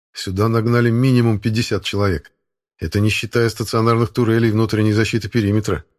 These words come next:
которые водили стволами, подчиняясь командам их невидимых операторов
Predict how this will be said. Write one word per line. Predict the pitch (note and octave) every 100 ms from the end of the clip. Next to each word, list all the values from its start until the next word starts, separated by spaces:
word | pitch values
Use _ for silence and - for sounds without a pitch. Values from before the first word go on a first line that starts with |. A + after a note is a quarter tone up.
| _
которые | - D#2 G2 G2+
водили | G#2 G#2 A2
стволами, | G2+ - G#2 A#2+ A#2
подчиняясь | G#2 F2+ - A2 G#2+
командам | - G#2+ A2 G2 G2+
их | -
невидимых | G#2+ G#2 G2 G2+
операторов | F#2+ G#2+ G#2+ G#2 F#2 -